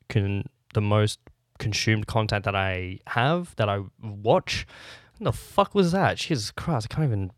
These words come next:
string a sentence together. This is what happens when you get stressed out over the internet. It just ruins your fucking whole mantra. Anyways, um,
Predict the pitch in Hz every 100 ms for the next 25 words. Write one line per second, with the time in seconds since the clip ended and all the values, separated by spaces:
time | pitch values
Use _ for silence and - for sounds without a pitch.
0 | _ - - 143 110 - 143 135 104 -
1 | 98 92 90 92 - - - - 147 151
2 | 156 143 113 107 104 - 113 - 104 98
3 | 92 98 98 95 98 104 107 113 107 98
4 | - 95 104 92 92 - - 101 95 87
5 | - - - 117 101 90 - - - -
6 | - _ _ _ _ _ _ _ _ -
7 | - - 120 120 120 113